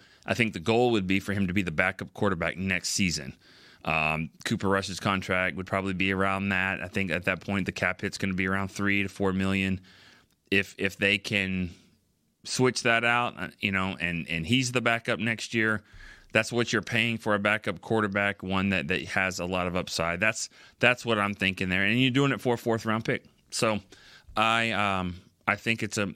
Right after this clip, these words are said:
it was a good move. I'm fine with it. Yeah, I thought they might trade for something that might help them more this year, but that's what they chose to do, and I'm,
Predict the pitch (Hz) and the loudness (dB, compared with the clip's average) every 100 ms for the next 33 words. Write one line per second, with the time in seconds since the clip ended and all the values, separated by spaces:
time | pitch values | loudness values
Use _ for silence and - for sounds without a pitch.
0 | - 104 92 92 85 123 123 127 131 - | -4 -2 0 0 2 4 4 4 2 -4
1 | - - _ _ - 85 113 123 120 117 | -18 -20 _ _ -8 0 2 4 2 0
2 | 127 120 - - _ _ _ - 107 120 | 0 -2 -6 -20 _ _ _ -2 2 4
3 | 104 92 107 - 104 110 104 95 104 - | 4 2 0 0 0 2 2 2 0 0
4 | 120 107 - 101 - 107 101 104 101 85 | 0 0 0 -2 0 -2 0 0 0 0
5 | 98 - 107 - 113 104 104 104 104 117 | -2 -2 -4 -4 -2 0 2 2 0 0
6 | - 113 113 127 143 - 95 110 - - | 0 0 -2 -4 -8 -6 0 0 0 -6
7 | - - _ _ - - - 92 95 - | -20 -20 _ _ -20 -8 0 0 0 -6
8 | - - 101 101 101 101 - 113 117 - | -10 -8 -2 -2 0 0 2 0 0 -2
9 | 120 135 - - 85 87 92 90 | -2 -2 -4 -6 -4 -2 -2 -4